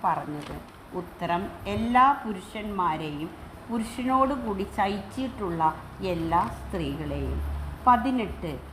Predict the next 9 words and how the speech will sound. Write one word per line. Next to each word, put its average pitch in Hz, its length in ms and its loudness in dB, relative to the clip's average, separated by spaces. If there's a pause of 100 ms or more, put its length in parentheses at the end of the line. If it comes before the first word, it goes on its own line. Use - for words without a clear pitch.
(160)
യാബേഷ് 262 720 6
ഗിലെയാദ് 185 600 2
നിവാസികളിൽ 170 760 -2 (340)
പുരുഷനെ 269 680 4 (120)
അറിഞ്ഞിട്ടില്ലാത്ത 180 1120 2 (440)
എത്ര 214 520 4 (140)
കന്യകമാർ 196 800 4 (180)
ഉണ്ടായിരുന്നു? 147 680 -2 (400)
ഉത്തരം, 160 500 -2